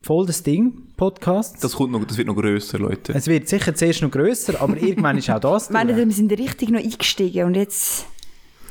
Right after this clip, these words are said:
Speaker 3: k-, kommen wir
Speaker 2: Ich meine,
Speaker 3: mit
Speaker 2: die Schweiz-,
Speaker 3: der Peak.
Speaker 2: die Schweizer Podcast Awards gibt's noch nicht.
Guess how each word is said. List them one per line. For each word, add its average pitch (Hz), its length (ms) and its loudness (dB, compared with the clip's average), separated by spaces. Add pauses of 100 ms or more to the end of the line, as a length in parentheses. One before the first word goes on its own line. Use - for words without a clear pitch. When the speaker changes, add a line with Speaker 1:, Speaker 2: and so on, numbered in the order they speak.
(120)
Speaker 3:
k-, - 140 -2
kommen 196 440 2
wir 185 80 4
Speaker 2:
Ich 185 80 4
meine, 127 180 4
Speaker 3:
mit - 140 -8
Speaker 2:
die 170 60 2
Schweiz-, 185 220 -4
Speaker 3:
der - 60 -2
Peak. 196 100 0
Speaker 2:
die 185 80 -2
Schweizer - 160 -4
Podcast 170 680 -2
Awards 107 380 0
gibt's - 240 -10
noch 123 160 2
nicht. 104 260 -2